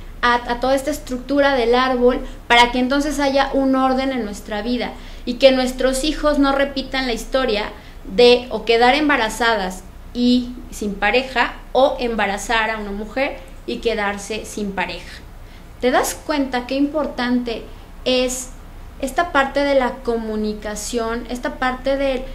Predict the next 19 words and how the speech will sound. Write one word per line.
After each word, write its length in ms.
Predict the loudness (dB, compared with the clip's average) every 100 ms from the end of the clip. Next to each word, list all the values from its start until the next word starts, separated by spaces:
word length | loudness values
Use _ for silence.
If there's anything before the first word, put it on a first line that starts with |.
| -12 -12
ser 240 | 4 6
honestos 580 | 6 6 4 2 -2 -8
con 220 | -6 -2
nosotros 580 | -2 -2 -4 -2 -4 -2
mismos, 580 | 0 0 -2 -4 -4 -8 -8 -8 -8 -8 -6
del 720 | 2 4 6 6 6 4 2 -4 -12 0
no 180 | 0 4
guardar 440 | 2 2 0 -2
secretos, 920 | -2 -4 -4 -2 -2 -4 -10 -12 -12 -10
¿no? 180 | -8 -8 -8 -6
Estos 320 | -4 -2 0 0
secretos, 840 | -2 0 0 0 -2 -4 -4 -6 -12 -14 -12 -4
eh, 640 | 0 0 0 -2 -2 -2
como 220 | -4 -6
se 120 | -6 -4
manejan 520 | -4 -4 -4 -2 -2
transgeneracional, 1160 | -4 -6 -8 -8 -6 -6 -6 -8 -4 -4 -4 -6 -8 -10 -8
¿no? 220 | -8 -6 -6 -8 -8 -8 -2
Es 380 | 2 4 2 -6